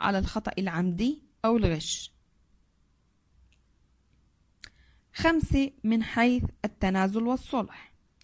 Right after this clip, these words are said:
لا يجوز التنازل والصلح في المسؤولية الجزائية،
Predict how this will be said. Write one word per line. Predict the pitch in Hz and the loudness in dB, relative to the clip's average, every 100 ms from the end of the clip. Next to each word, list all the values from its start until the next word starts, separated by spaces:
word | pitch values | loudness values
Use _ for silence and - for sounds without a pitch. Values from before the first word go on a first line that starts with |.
| - - - - _ _ _ _ | -20 -20 -20 -20 _ _ _ _
لا | 220 330 359 | 2 4 4
يجوز | 311 311 294 | 2 2 0
التنازل | 285 285 269 277 254 247 | 0 2 4 4 4 2
والصلح | 247 233 262 247 | 0 -2 -4 -4
في | 220 226 | -4 0
المسؤولية | 220 220 208 214 220 226 | 0 0 -2 -2 0 0
الجزائية، | 220 196 196 - 175 190 165 - | 0 0 -2 -2 -4 -4 -6 -8